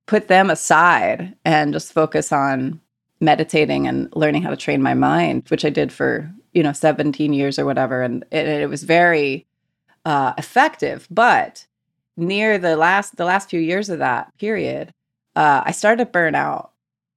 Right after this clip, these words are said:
And I, I used to work very hard, both in my professional life and in my volunteer life and in my family life and everything. And I just ignored all of my own needs. And I ignored all of my own,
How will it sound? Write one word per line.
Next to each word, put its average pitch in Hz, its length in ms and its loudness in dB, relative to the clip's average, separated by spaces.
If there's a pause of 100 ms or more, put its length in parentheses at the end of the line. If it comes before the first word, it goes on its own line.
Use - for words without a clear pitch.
(100)
And 151 720 -2 (520)
I, - 100 -8 (100)
I 170 40 4
used 185 160 0
to 185 80 0
work 170 160 0
very 160 260 2
hard, 147 400 0
both 147 300 -4
in 160 120 -6
my 151 200 -2
professional 165 480 0
life 143 200 0
and 156 80 -4
in 151 60 -4
my 147 100 -4
volunteer 147 520 -2
life 151 280 -2
and 156 80 -8
in 147 60 -6
my 147 80 -6
family 208 360 0
life 151 340 -2
and 143 260 -6 (180)
everything. 151 480 -4 (520)
And 185 120 2
I 170 100 4
just 190 500 -2 (400)
ignored 175 460 4
all 156 180 6
of 156 120 -2
my 139 200 -2
own 139 160 -2
needs. 156 640 -8
And 165 160 -4
I 147 140 0
ignored 156 680 0
all 151 220 4
of 156 160 -6
my 151 240 -2
own, 147 500 -4